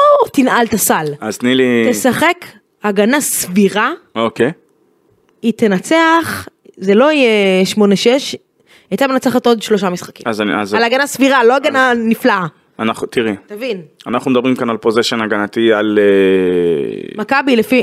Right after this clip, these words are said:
Speaker 2: לא, לא,
Speaker 1: לפי,
Speaker 2: רגע,
Speaker 1: על-,
Speaker 2: שנייה פה.
Speaker 1: עד לפני אתמול, מכבי הייתה מדורגת ברייטינג ההגנתי שלה,
Speaker 2: נראה לי
Speaker 1: ביורוליג.
Speaker 2: בטח מקום אחרון או לפני האחרון, משהו
Speaker 1: לא,
Speaker 2: באזור.
Speaker 1: אתה מתקרב? מקום שש עשרה בכל היורוליג.
Speaker 2: שנים מהסוף.
Speaker 1: אתה יודע מי, מי,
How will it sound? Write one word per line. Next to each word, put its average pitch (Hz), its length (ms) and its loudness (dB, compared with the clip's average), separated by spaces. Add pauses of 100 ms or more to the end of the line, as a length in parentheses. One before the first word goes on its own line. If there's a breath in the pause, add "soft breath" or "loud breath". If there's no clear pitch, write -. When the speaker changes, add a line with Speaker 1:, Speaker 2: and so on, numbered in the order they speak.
Speaker 2:
לא, 214 100 2
לא, 131 240 2
Speaker 1:
לפי, 110 80 -2
Speaker 2:
רגע, 226 60 0
Speaker 1:
על-, 226 60 0
Speaker 2:
שנייה 117 160 -4
פה. 117 180 -2
Speaker 1:
עד 240 120 -4
לפני 254 240 0
אתמול, 240 320 2 (400)
מכבי 220 240 0
הייתה 254 160 0
מדורגת 214 380 2
ברייטינג 208 440 0
ההגנתי 175 420 -4
שלה, 196 280 -4
Speaker 2:
נראה 262 80 -10 (340)
לי 180 60 0
Speaker 1:
ביורוליג. - 240 0
Speaker 2:
בטח 120 200 -4
מקום 120 220 0
אחרון 113 320 0
או 110 40 -2
לפני 107 220 -2
האחרון, 101 320 -2
משהו 190 200 2
Speaker 1:
לא, 233 60 0
Speaker 2:
באזור. 101 360 -2
Speaker 1:
אתה 208 80 -4
מתקרב? 196 400 0 (320)
מקום 233 320 0
שש 214 180 0
עשרה 165 280 0
בכל 160 240 -2
היורוליג. 160 400 2
Speaker 2:
שנים 302 260 -2
מהסוף. 233 300 -2 (100)
Speaker 1:
אתה 185 100 -2
יודע 220 160 2
מי, 247 480 4
מי, 247 320 4